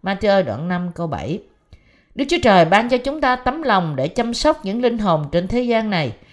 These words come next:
và dẫn dắt họ vào sự cứu chuộc, và Ngài có khả năng làm tất cả những điều này. Phúc âm của nước và Thánh Linh đã được phát hành và được dịch ra trên bốn mươi ngôn ngữ và trên sáu mươi tựa sách.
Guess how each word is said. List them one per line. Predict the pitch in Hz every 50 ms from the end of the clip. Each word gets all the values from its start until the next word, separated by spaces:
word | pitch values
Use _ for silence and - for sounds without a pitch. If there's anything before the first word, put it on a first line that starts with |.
| _ _ _ _ _
và | - 151
dẫn | 160 160 165 196 247 262
dắt | 294 302 294
họ | 220 202 170 151 170
vào | 180 170 170 156 143
sự | 131 - 143 127 131 135 -
cứu | 190 214 262 262 262
chuộc, | 170 151 139 135 - - _ _ _ _ _ _ -
và | 170 175
Ngài | 190 196 190 185
có | 185 247 269
khả | - 233 233
năng | 247 254 247 262 247
làm | 226 185 165 156 - -
tất | 247 - - -
cả | 170 143 135 180
những | 226 208 175 196 220
điều | 208 175 156
này. | 160 165 156 147 131 - - _ _ _ _ _ _ _ _ _ _ _ _ _ _ _ _ _ _ _ _ _ _ _ _ _ _ _ -
Phúc | - 277 285
âm | - 208 220 220 214
của | - 139 156
nước | 185 208 220 254 302 - -
và | 113
Thánh | - - 147 175 208 214
Linh | 208 196 190 185
đã | 127 113 147
được | 175 147 120 - -
phát | - 208 214 - -
hành | 180 160 135 107 - - _ - - - - - _ _
và | 160 175
được | 180 190 196 180
dịch | 170 180 180 - -
ra | 240 233 233
trên | 233 247 240 240 240 240
bốn | 226 233 269 302 285
mươi | 262 247 247 240
ngôn | 233 226 233 233 226 208
ngữ | 151 131 139 160 208 247 - - -
và | - 143 120
trên | - - 160 175 185 180
sáu | - - 202 208 233
mươi | 247 240 214 202 190
tựa | 196 - 98 92
sách. | - - 196 202 202